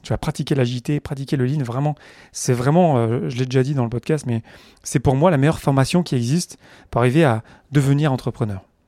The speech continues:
Donc merci aux organisateurs et organisatrices de Startup Weekend Zurich de m'avoir invité en tant que mentor. Euh, j'espère pouvoir revenir, parce que vraiment j'adore ces moments-là.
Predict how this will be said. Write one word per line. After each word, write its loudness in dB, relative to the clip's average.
Donc -4
merci 0
aux 2
organisateurs 0
et -2
organisatrices -6
de -2
Startup -4
Weekend -2
Zurich -2
de -6
m'avoir -2
invité -6
en -8
tant -8
que -10
mentor. -4
Euh, -4
j'espère -4
pouvoir -2
revenir, -2
parce -14
que -8
vraiment -2
j'adore -4
ces -12
moments-là. -8